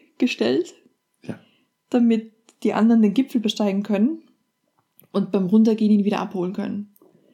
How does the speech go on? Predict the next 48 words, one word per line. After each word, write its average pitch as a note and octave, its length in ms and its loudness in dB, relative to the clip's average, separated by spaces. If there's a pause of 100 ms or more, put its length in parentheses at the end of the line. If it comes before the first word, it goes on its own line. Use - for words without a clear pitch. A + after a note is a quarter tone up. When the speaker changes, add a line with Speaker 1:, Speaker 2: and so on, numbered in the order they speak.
Speaker 2:
Knaller. F#2+ 520 -6
Speaker 1:
Absoluter - 600 -2
Speaker 2:
Absoluter A2 280 0
Knaller. F#2 240 -4
Speaker 1:
Wahnsinn. - 180 -10 (680)
Speaker 2:
Das C#3 240 0
war, C#3 100 0
das C3 240 -2
war - 60 -2
wirklich - 280 -2 (240)
das A2 240 -6
Highlight B2 220 0
des G2+ 120 -8
Videos. A#2 380 -4
Wie A2+ 40 -6
gesagt, A2 160 -8
gibt's A2+ 300 -8
auf - 340 -6
Servus A#2 340 -6
T A2+ 100 -8
V A2 200 -6
im G2+ 80 -6
Netz G#2 200 -10
zu - 60 -8
Speaker 1:
Ja. G#3 80 0
Speaker 2:
schauen, G#2+ 240 -2
zwei G#2+ 240 -8
Teile. G2+ 380 -10 (420)
Absolut C3 340 -6
empfehlenswert, A#2+ 580 -2
muss A#2 160 -2
man A#2 100 -2
sich G#2+ 140 -6
anschauen. G2 380 -8 (640)
Äh, F#2+ 200 -6
ich G#2+ 140 -12
hab G#2 120 -10
mich F#2 140 -8
köstlich A2+ 400 -8
amüsiert. G#2+ 460 -6 (340)
Speaker 1:
Äh, G3+ 320 -2 (240)
der F#3+ 240 -6
Weg B3 300 -2
heißt C#4 380 -8
der A3 80 -2
lange G#3 240 0
Marsch, G3+ 340 -8
oder? G#3+ 260 -8